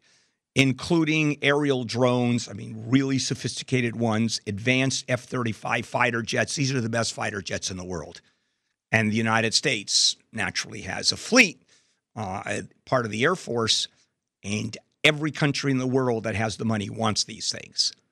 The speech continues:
We're very selective. Look, look at what happened in the Ukra-, in Ukraine now.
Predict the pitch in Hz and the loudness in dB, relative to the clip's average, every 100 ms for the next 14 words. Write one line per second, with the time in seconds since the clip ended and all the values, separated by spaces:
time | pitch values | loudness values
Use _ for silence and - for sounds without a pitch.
0 | _ _ _ _ _ _ - 214 247 - | _ _ _ _ _ _ -4 -4 -6 2
1 | 269 240 208 170 139 113 - 120 117 - | 6 8 8 6 4 4 4 4 0 -2
2 | 110 143 311 - _ - 135 277 427 403 | -4 0 0 -2 _ -2 2 2 2 4
3 | 202 190 - 170 160 170 156 147 139 123 | 4 2 2 4 4 2 -4 -2 -2 0
4 | 117 120 123 - - 131 123 123 - 320 | 0 -2 -4 -8 2 2 2 0 2 2
5 | 214 117 - | 2 -2 -6